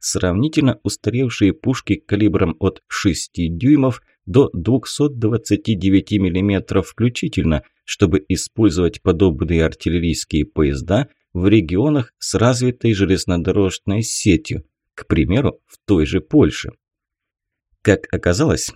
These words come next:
министр тяжелой промышленности целиком и полностью проникся замыслами Евгения Марковича Каменского. Если уж советские военные моряки в условиях блокадного Ленинграда строили боевые позиции и подъездные пути к ним,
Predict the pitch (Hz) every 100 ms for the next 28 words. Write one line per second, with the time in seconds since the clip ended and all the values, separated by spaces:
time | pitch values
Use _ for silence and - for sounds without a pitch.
0 | - 85 117 127 - - - 85 87 82
1 | - 82 78 76 80 - 101 113 - 120
2 | - - 80 - - 82 71 - 110 131
3 | 127 117 - 113 - 87 117 90 117 120
4 | - 135 85 87 104 104 - 101 95 82
5 | 82 69 76 98 110 107 101 85 85 76
6 | - 80 78 - 78 - 95 107 107 78
7 | 73 - - - - _ _ _ _ _
8 | _ _ _ _ _ _ - 73 101 -
9 | 139 127 - 117 139 156 - 135 131 123
10 | 123 127 120 101 95 95 87 - 127 101
11 | 87 104 104 90 80 85 87 - 104 101
12 | 90 87 85 85 82 69 107 110 87 -
13 | - 110 107 85 82 73 90 98 92 80
14 | 90 80 101 110 - 92 87 - 92 78
15 | 95 82 107 98 - 92 - - 156 -
16 | 82 65